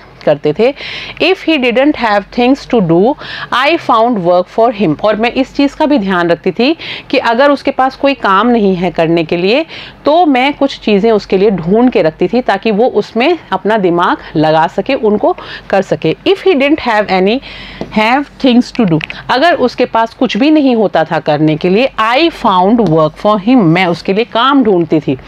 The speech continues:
Not physical, ऐसा कोई काम नहीं कि भाई physical work करना हो, कोई चीज़ उठा के ले जानी हो इधर से, ऐसा कुछ नहीं, कोई काम ऐसा जिसमें उसका interest था। Work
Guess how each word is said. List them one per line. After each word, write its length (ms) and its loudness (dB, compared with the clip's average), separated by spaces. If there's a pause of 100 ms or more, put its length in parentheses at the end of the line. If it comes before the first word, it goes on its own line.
(320)
Not 160 2
physical, 480 0
ऐसा 200 0
कोई 180 2
काम 240 0
नहीं 220 0
कि 60 0
भाई 220 0 (300)
physical 380 2
work 220 2
करना 260 0
हो, 340 2
कोई 140 4
चीज़ 220 0
उठा 260 0
के 140 -2
ले 120 2
जानी 260 2
हो 180 0
इधर 180 0
से, 120 -18 (360)
ऐसा 200 0
कुछ 240 -2
नहीं, 160 2
कोई 160 2
काम 360 0
ऐसा 260 0
जिसमें 280 0
उसका 260 -2 (100)
interest 500 0
था। 280 -6 (640)
Work 300 4